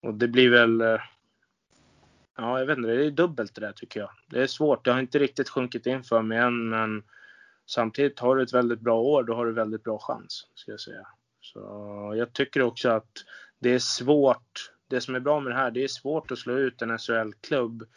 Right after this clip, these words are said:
i bäst av sju om du har fyrtio miljoner mindre i budget.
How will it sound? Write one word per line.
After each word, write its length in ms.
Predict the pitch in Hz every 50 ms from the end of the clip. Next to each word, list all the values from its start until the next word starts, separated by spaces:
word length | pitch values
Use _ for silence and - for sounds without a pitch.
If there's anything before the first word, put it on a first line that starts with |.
| - - _ _
i 120 | - 127 117
bäst 340 | 107 120 110 - - -
av 140 | 117 110 107
sju 460 | - - - 143 131 117 110 110 107 - _ _ _ _ _ _ _ _ _ _ -
om 380 | - 135 127 123 120 117 117
du 320 | 117 120 117 117 113 113 110
har 540 | - 120 117 113 110 110 110 107 110 - - _ _ _ _ _ - -
fyrtio 600 | 131 117 - _ _ _ - 131 120 113 107 107
miljoner 520 | 113 117 117 113 120 117 117 113 113 113
mindre 380 | 117 131 147 143 127 120 113 113
i 60 | 110
budget. 500 | 110 127 131 123 113 104 98 - - -